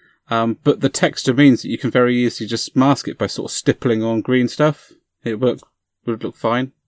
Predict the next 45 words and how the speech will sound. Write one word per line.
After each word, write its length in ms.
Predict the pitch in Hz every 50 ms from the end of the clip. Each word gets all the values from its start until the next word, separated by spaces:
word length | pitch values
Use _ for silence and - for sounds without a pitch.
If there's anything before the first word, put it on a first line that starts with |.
| _ _
I'm 140 | 135 139 147
really, 200 | 151 135 120 107
I 460 | _ - - - - - _ _ _
think 180 | - 170 127 -
overall 400 | 135 131 113 - 135 123 117 107
it 240 | 101 - - - 151
came 200 | - 127 117 104
together 300 | - - 113 104 113 107
nicely, 320 | 113 120 120 113 - 156
and 80 | 143 139
I'll 80 | 147 156
put 200 | - - 185 151
some 120 | - 139
photographs 560 | - - 139 139 131 - - 110 98 95 -
up 160 | - 104 - -
to, 120 | - 107 - - - _
to 140 | - - 123
show 200 | - 123 113 104
that 120 | 101 -
I'm 120 | - 95 98
not 120 | 95 -
just 320 | - - 98 - - - _ _ _
saying 340 | - - 107 87 90 87 87
stuff. 260 | - - 92 98 - _ _ _ _ _ _ _ - - -
<laughs> 80 | 208 196 - - 254 - - 330 - - _ 302 294 - _ 277 - - - - - - - -
But, 160 | - 156 147 147
um, 340 | 156 156 156 156 160 143 _ _ _ _ _ - - _
yeah, 160 | - 160 151 135
they 140 | 151 185
were 120 | 190 165 139
nice. 380 | 113 110 117 127 - - - - - -
The, 240 | - 156 151 156 - -
but 140 | 185 165 -
the 240 | 160 170 165 151 _ _ _ -
actual 380 | - 185 190 - - - - 196
box 320 | 156 - 160 147 - - -
set 180 | - 139 98
itself, 600 | 110 107 - - - 117 92 92 90 - - - _ _ _
the, 160 | - 135 135 - _ _ - _ _ _ _ _ _
the, 60 | -
s-, 360 | 139 - - - - - - _
the 140 | - 151 143
particularly 840 | - - - - - - 240 233 - - - 185 180 170 160 156 156
the 100 | 143 147
Nighthaunt 640 | 147 147 147 143 - - - - 117 101 95 87